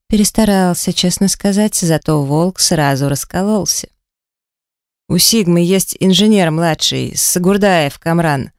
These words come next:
«Я не об этом», прорычал раздраженно, хотя имя предателя в компании разработчики тоже не повредит.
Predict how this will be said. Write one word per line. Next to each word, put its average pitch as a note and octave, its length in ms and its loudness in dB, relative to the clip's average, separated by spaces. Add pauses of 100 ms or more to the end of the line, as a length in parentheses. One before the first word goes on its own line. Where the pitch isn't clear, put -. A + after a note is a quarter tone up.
(580)
«Я C#3+ 220 2
не C#3 240 2
об C#3 180 -4
этом», C3 380 0
прорычал C#3 520 0
раздраженно, C#3 760 -2
хотя E3 320 -4
имя C#3 340 0
предателя C3+ 720 -2 (140)
в - 160 -20
компании E3 500 0
разработчики E3 800 -2
тоже C3+ 360 -2
не C#3+ 120 0
повредит. - 720 -6